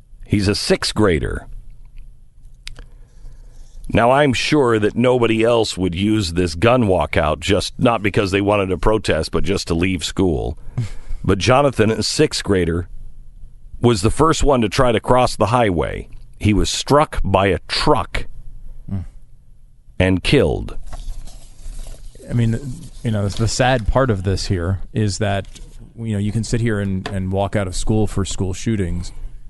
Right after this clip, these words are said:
Speaker 2: um, but you're much, much more likely to be killed in a fashion similar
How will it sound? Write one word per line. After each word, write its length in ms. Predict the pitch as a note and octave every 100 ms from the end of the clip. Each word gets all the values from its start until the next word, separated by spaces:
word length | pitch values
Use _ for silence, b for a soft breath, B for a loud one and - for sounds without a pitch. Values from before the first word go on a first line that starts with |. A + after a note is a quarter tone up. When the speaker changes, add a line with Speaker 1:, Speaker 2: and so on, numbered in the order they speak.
| - -
Speaker 2:
um, 500 | G2+ F#2+ F#2 F2+ F2
but 280 | - G2 A2
you're 260 | A#2 A2+ A#2
much, 460 | A2 A#2 D#3 -
much 280 | C3 C3+ -
more 280 | A2 A#2+ B2+
likely 480 | A2+ A#2+ A2+ G#2+ G2+
to 200 | A2+ A2
be 160 | A2
killed 480 | G#2+ B2+ B2+ G#2 G2+
in 120 | G2+
a 40 | F#2+
fashion 440 | - A2+ - G#2
similar 600 | - A#2 A2 G2+ F#2+ F#2+